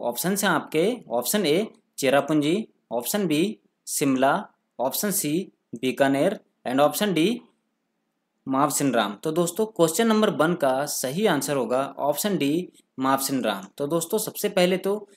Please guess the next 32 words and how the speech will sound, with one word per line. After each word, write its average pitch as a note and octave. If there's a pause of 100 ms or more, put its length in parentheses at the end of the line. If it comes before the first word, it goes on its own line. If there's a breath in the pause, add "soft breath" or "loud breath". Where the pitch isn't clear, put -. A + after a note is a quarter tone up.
(160)
यहाँ C#3+
पर F3+
मैं F3+
आपके D#3
लिए E3+
एक D3+
चीज़ D#3+
बता B2
देना E3
चाहता D3+
हूँ D#3
कि D#3+
भारत C3
में F#3+
सर्वाधिक D3
वर्षा C#3+
जो D#3+
पहले C#3+
होती D3
थी D#3+
वो D3
चेरापूंजी D#3
में E3+
होती D3
थी, D#3+
लेकिन C3
अभी D3
चेरापूंजी C#3+
में C3+
नहीं B2
होती D#3
है, G3